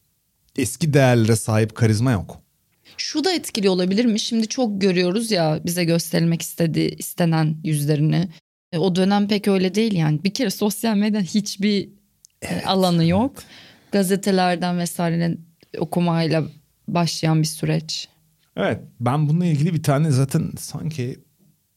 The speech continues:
Speaker 1: bir vakit bahsetmiştim. Bir videoda diyorum galiba yetmişlerdeki Formula pilotların hayatlarına baktığımızda tabii sosyal medya falan yok. Mitolojik kahraman gibi kalıyorlar bunlar.
Speaker 2: Tabii.
Speaker 1: Çok değişikler çünkü bu kadar medya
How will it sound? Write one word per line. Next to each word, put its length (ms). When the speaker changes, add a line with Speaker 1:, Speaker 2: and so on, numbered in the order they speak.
Speaker 1:
bir 80
vakit 320
bahsetmiştim. 720
Bir 100
videoda 360
diyorum 180
galiba 180
yetmişlerdeki 680
Formula 320
pilotların 360
hayatlarına 400
baktığımızda 480
tabii 160
sosyal 320
medya 180
falan 260
yok. 100
Mitolojik 400
kahraman 360
gibi 140
kalıyorlar 440
bunlar. 100
Speaker 2:
Tabii. 320
Speaker 1:
Çok 140
değişikler 600
çünkü 280
bu 120
kadar 360
medya 800